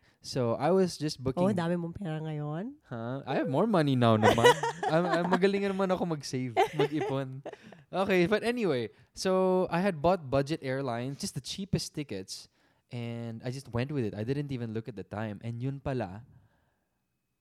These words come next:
Speaker 1: when I got to my stopover, I forget what, um, what country it was in.
Speaker 2: Mm-hmm.
Speaker 1: Whatever stopover that was, I had an eight-hour layover.
Speaker 2: Oh,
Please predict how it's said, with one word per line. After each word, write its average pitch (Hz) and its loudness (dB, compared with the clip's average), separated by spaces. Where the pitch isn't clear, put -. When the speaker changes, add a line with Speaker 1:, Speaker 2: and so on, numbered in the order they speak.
Speaker 1:
when 135 -4
I 135 -4
got 143 -4
to 165 -6
my 143 -4
stopover, 113 -4
I 98 -8
forget 120 -8
what, 113 -6
um, 92 -12
what 117 -10
country 120 -8
it 107 -8
was 101 -6
in. 95 -10
Speaker 2:
Mm-hmm. 190 -8
Speaker 1:
Whatever 156 -6
stopover 131 -6
that 110 -8
was, 101 -8
I 110 -10
had 123 -6
an 120 -12
eight-hour 120 -6
layover. 101 -10
Speaker 2:
Oh, 208 -14